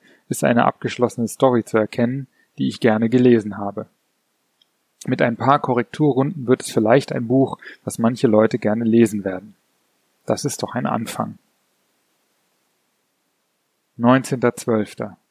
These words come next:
Zum zweiten Mal machen Christian, Matthias und ich unseren Jahresrückblick remote über Zoom. Nicht wegen dem bösen C, sondern weil Christian am anderen Ende der Welt sitzt.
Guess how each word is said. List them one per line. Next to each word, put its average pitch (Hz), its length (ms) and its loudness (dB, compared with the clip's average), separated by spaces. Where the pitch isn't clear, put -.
Zum 127 160 -4
zweiten 147 380 2
Mal 135 240 4
machen 113 260 -4
Christian, 131 420 -2
Matthias 120 460 2
und 113 100 -4
ich 143 220 -2
unseren 110 340 -4
Jahresrückblick 117 880 0
remote 113 580 2
über 117 260 0
Zoom. 104 300 2
Nicht 139 240 2
wegen 127 220 4
dem 120 160 4
bösen 110 340 2
C, 151 400 4
sondern 127 340 2
weil 113 120 4
Christian 139 520 0
am 123 160 -2
anderen 123 360 -2
Ende 117 200 -2
der 117 160 4
Welt 113 220 2
sitzt. - 440 -12